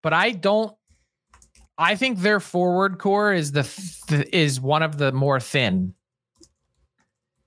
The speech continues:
And they're, they're buffeted by the fact that they have a pretty deep defense core, but they also really need an upgrade in net. And so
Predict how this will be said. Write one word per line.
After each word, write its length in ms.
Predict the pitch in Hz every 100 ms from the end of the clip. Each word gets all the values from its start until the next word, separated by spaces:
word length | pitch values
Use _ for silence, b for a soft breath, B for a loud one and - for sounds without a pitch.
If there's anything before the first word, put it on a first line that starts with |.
| _ 160
And 760 | 156 156 156 156 151 131 - - - - _ _
they're, 260 | 165 165 - 156 151
they're 320 | 165 151 156 _ _ _ _ _ _ -
buffeted 560 | 190 247 202 170 156 143
by 160 | 147
the 120 | 143
fact 340 | 143 151 151 -
that 100 | 143
they 120 | 143
have 260 | 143 151 147
a 60 |
pretty 320 | - 160 151
deep 400 | 139 127 151 147
defense 440 | - 123 160 175 -
core, 460 | - 98 92 101 - _ _ _ - B B B _
but 100 | 156
they 140 | 165 175
also 380 | 175 233 262 220
really 380 | 175 185 180
need 220 | 170 165 156
an 120 | 143
upgrade 680 | 143 - 139 131 123 120 - _ _ _ _ _ _ _ _ -
in 220 | 127 117
net. 300 | 120 95 - _ _ _ - B 151 B _ -
And 160 | 156
so 640 | 135 170 151 147 143 135